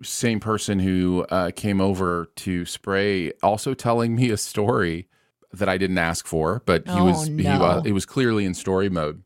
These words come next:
Speaker 1: He had asked, well, it was related. He had asked me, you know, "Hey, is anybody else home?" I was like, "No, it's just, you know,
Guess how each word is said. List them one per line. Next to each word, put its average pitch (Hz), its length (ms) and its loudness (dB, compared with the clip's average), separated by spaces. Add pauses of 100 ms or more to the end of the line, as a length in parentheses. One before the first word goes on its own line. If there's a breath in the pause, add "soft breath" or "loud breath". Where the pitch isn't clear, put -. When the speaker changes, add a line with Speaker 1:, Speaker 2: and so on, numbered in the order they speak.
(440)
Speaker 1:
He 139 160 0
had 147 100 2
asked, 135 260 -2
well, 156 220 2
it 185 100 0
was 160 160 0
related. 123 320 2
He 175 100 2
had 165 80 0
asked 143 260 -2
me, 131 100 2
you 117 160 2
know, 107 160 2
"Hey, 113 160 2
is 101 100 0
anybody 95 260 2
else - 140 -2
home?" 151 200 2
I 120 60 2
was 101 80 -2
like, 85 160 -4
"No, 78 240 -4
it's - 160 -10
just, - 260 -16
you 92 120 -10
know, 82 240 -12